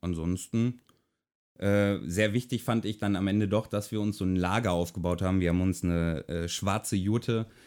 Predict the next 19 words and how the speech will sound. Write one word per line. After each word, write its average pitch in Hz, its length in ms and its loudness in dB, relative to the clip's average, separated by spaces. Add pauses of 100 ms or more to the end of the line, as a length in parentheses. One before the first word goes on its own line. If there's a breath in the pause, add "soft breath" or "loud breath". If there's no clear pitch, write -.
(120 soft breath)
in - 100 0
den 101 160 4
Wald 101 220 0
gestellt, 104 400 -2
die 98 340 2
schummrig 113 440 2
beleuchtet, 104 460 0
Felle 107 240 2
auf 98 140 -2
dem 98 120 2
Boden, 98 400 2
Feuerschale 95 680 0
rein, 92 300 2 (440 loud breath)
äh, 90 340 2 (120)
unseren 92 340 2
Jolly 98 300 2
dran 101 400 2 (120)
und, 87 400 -2
äh, 85 280 -2